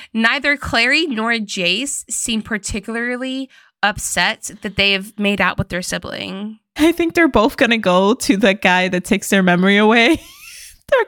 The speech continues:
Speaker 2: gonna be like, "Listen, there's this thing that happened. Very romantic, and I need you to just take it out of my head."
Speaker 1: Yes. Meanwhile,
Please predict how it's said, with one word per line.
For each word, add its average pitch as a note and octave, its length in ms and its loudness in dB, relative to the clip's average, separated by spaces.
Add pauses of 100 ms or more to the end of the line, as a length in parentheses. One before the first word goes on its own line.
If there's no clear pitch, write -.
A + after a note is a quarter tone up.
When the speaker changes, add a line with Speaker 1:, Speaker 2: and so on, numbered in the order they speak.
Speaker 2:
gonna F4 160 0
be F#4 160 2
like, G3+ 240 2
"Listen, - 520 -2
there's - 200 -2
this D#4+ 160 -4
thing C4+ 220 -4
that - 120 -4
happened. G#3 560 -2 (560)
Very C#4+ 240 2
romantic, C#4 680 0
and A#3+ 140 0
I A#3 60 2
need A3 180 0
you B3+ 80 0
to B3 140 0
just A3+ 360 -4 (180)
take G#3+ 280 -2
it - 200 -4
out - 220 0
of G3 140 -6
my F3 140 2
head." - 340 0
Speaker 1:
Yes. D#4+ 1000 -2 (380)
Meanwhile, A3 920 0